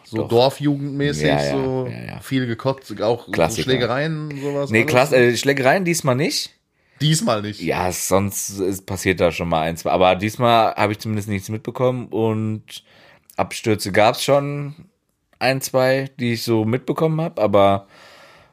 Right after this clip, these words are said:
Speaker 2: äh, war an sich geil.
Speaker 1: Okay,
Speaker 2: Geiles Event.
Speaker 1: chillig.
Speaker 2: Jedes Jahr wieder.
Speaker 1: Okay, und zum Thema Abstürze können wir direkt, ähm, mein, mein nächstes Thema, was ich mir aufgeschrieben hab, können wir eine perfekte Überleitung
Speaker 2: Ich
Speaker 1: machen.
Speaker 2: bin gespannt.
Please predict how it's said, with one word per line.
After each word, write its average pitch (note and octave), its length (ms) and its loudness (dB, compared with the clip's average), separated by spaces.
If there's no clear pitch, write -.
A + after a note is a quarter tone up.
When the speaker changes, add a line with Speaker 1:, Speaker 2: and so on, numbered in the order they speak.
Speaker 2:
äh, F#2 60 -6
war F2+ 1300 2
an F2 100 2
sich F#2 420 -2
geil. A2 360 -2
Speaker 1:
Okay, - 120 -8
Speaker 2:
Geiles - 260 -2
Event. D#3+ 280 0
Speaker 1:
chillig. - 220 -10
Speaker 2:
Jedes B2 300 0
Jahr C3 380 4
wieder. A2+ 420 2
Speaker 1:
Okay, A#2+ 220 4
und A#2+ 160 2
zum B2 160 -2
Thema C3 280 2
Abstürze C#3+ 520 0
können B2 180 -2
wir A#2+ 60 0
direkt, A#2+ 400 -2
ähm, G2+ 580 0
mein, G#2 480 2
mein G#2 220 0
nächstes A#2 340 -2
Thema, C#3 300 2
was F2+ 140 0
ich F#2 100 -10
mir F#2 140 -2
aufgeschrieben F#2 500 -4
hab, - 240 -4
können G#2 160 -4
wir G#2 40 -2
eine G2 80 -4
perfekte A#2+ 420 -6
Überleitung F2+ 500 0
Speaker 2:
Ich E2+ 80 -4
Speaker 1:
machen. F2 100 -2
Speaker 2:
bin F#2 180 4
gespannt. F2+ 540 2